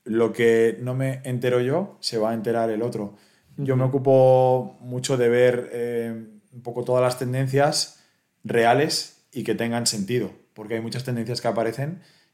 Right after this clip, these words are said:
Speaker 1: y que dices, "Esto, esto no lo vamos a aplicar porque esto no, no
Speaker 2: Ya.
Speaker 1: va a ningún lado, no nos va a aportar nada positivo". O
Speaker 2: Ujú.
Speaker 1: lo que nos aporta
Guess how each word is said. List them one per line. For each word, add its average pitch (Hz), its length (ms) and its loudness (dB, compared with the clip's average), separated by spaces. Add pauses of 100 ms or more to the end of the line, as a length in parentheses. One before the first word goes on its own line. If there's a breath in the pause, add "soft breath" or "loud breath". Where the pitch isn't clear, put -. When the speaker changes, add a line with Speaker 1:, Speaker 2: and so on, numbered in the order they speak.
(140)
Speaker 1:
y 117 120 -8
que 104 760 -2
dices, - 140 -20
"Esto, 101 200 -20
esto 104 160 -18
no 98 100 -8
lo 101 80 -6
vamos 98 200 -6
a - 20 -10
aplicar 98 340 -8
porque 95 180 -14
esto 98 180 -12
no, 87 440 -10
no 113 60 -14
Speaker 2:
Ya. 98 80 -6
Speaker 1:
va 104 60 -2
a 107 40 -2
ningún 110 240 -4
lado, 127 220 2
no 131 80 0
nos 135 180 -2
va 143 60 6
a 139 60 6
aportar 127 340 2
nada 123 220 2
positivo". 110 580 -4 (380 loud breath)
O 139 140 6
Speaker 2:
Ujú. 160 60 8
Speaker 1:
lo 147 120 4
que 135 80 -2
nos 131 100 0
aporta 156 640 0